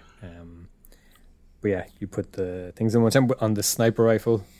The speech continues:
on the one I have at the moment, it's a bolt action, so I have to actually physically reach up over, pull it and turn it to eject the, the casing and stuff. And it's, yeah, I've only,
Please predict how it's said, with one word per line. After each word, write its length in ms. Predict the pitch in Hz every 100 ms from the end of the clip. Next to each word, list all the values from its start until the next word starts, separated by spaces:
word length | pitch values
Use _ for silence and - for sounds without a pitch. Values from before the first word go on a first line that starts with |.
| - - -
on 120 | 107
the 80 | 98
one 140 | 98
I 60 | 92
have 140 | 95
at 60 | 92
the 60 | 92
moment, 440 | 107 104 104 - - - _ -
it's 60 | 101
a 20 |
bolt 340 | - 101 107
action, 380 | 104 98 - 98
so 140 | -
I 40 | 98
have 140 | 98
to 100 | -
actually 360 | 92 - 92 90
physically 640 | - 101 95 - 92 90 -
reach 420 | 104 92 - - - -
up 140 | 107 -
over, 500 | - 95 92 92 90 - - _ - - -
pull 160 | 90
it 140 | 92 -
and 100 | 90
turn 240 | 98 90
it 140 | 90
to 100 | - 95
eject 600 | 92 92 92 - - -
the, 240 | 90 85 - _
the 80 | _
casing 380 | - 90 - 92
and 80 | 90
stuff. 360 | - 92 - -
And 220 | - 90
it's, 400 | 90 92 - - - - - - _ _ _ -
yeah, 140 | 98 - - - _ - _ -
I've 160 | 110 101
only, 460 | 107 101 98 95